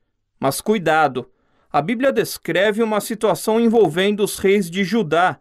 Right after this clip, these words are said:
Josafá, e de Israel, Acabe. Eles se uniram para enfrentar a Síria. Antes, consultaram profetas que garantiram que Deus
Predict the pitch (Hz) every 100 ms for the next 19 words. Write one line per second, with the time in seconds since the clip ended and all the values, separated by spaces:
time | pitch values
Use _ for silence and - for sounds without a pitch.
0 | _ _ 143 160 165 226 214 - 156 180
1 | _ _ - 175 151 214 208 247 190 170
2 | 160 123 _ _ 180 175 - 156 135 135
3 | 123 _ _ _ _ _ - 262 285 -
4 | - 277 175 185 240 233 233 233 226 233
5 | 160 - 190 214 - - 202 156 127 -
6 | _ _ _ _ - 190 208 233 269 262
7 | - - _ - 220 220 247 - 196 220
8 | 247 240 277 285 214 214 202 143 - -
9 | 254 202 247 269 - 254 277 - 214 139
10 | 185 233 143 -